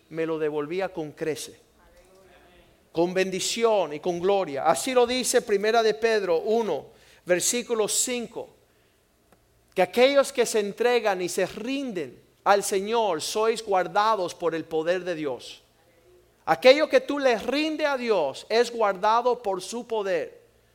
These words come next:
Muchas personas quieren desafiar el no rendirse al Señor para encontrarse que Satanás ha saqueado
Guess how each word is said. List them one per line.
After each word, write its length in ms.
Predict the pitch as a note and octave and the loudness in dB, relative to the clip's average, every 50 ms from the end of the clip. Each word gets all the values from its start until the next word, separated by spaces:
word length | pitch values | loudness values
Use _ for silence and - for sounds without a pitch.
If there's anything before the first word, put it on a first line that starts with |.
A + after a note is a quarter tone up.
| _ _ _ _ _ _ _ _ _ _ _ _ _ _ _ _ _ | _ _ _ _ _ _ _ _ _ _ _ _ _ _ _ _ _
Muchas 400 | - - D#3+ G3 G3 - G#3 G3 | -12 -8 -6 -4 -4 -4 -4 -4
personas 520 | - G3 F3+ - - G3+ G3+ G3+ G3 F3+ - | -4 -8 -6 -4 -4 -4 -2 -2 -4 -6 -6
quieren 320 | - F#3+ F#3+ F#3+ G3 F#3 | -4 -4 -4 -4 -4 -6
desafiar 720 | F3 F3+ E3+ - F3 E3 D#3 - - F#3+ G#3 G3+ G3+ G#3 G3 | -6 -8 -6 -6 -6 -8 -8 -8 -8 -6 -4 -2 -2 -2 -4
el 220 | F3+ E3+ D#3+ D#3+ | -6 -8 -8 -6
no 160 | F3+ G#3 A#3 | -6 -4 -4
rendirse 640 | A3+ A#3 A#3+ A#3+ A#3 F#3 F#3 E3 E3 D#3+ - - - | 0 0 0 0 -2 -4 -6 -6 -6 -8 -8 -8 -6
al 120 | E3 D#3+ | -8 -8
Señor 560 | - - E3+ E3 E3 E3 D#3 D3 C#3 C#3 C#3 - | -8 -8 -8 -8 -6 -6 -6 -6 -6 -8 -10 -10
para 200 | - D3 D3 D3+ | -10 -8 -8 -8
encontrarse 840 | D3 D3 D3 C#3+ C#3 - E3 E3+ F3 F#3 F#3 - - G3+ G3 F#3+ - _ _ _ _ _ _ _ _ _ _ _ - | -8 -8 -10 -10 -6 -2 0 0 0 0 -2 -6 -8 -10 -10 -12 -16 _ _ _ _ _ _ _ _ _ _ _ -18
que 80 | C#3+ | -14
Satanás 640 | C#3 - C#3+ B2+ C#3+ C#3+ D3+ E3 E3+ F3+ F3 - - | -12 -12 -8 -6 -6 -6 -4 -4 -6 -6 -8 -10 -10
ha 140 | - D#3+ E3 | -8 -8 -8
saqueado 800 | - - - D#3+ C#3 - - - F#3 F#3+ F#3+ F3 E3+ C#3+ C#3 C#3 | -8 -8 -10 -10 -10 -10 -10 -8 -6 -6 -4 -4 -4 -6 -8 -10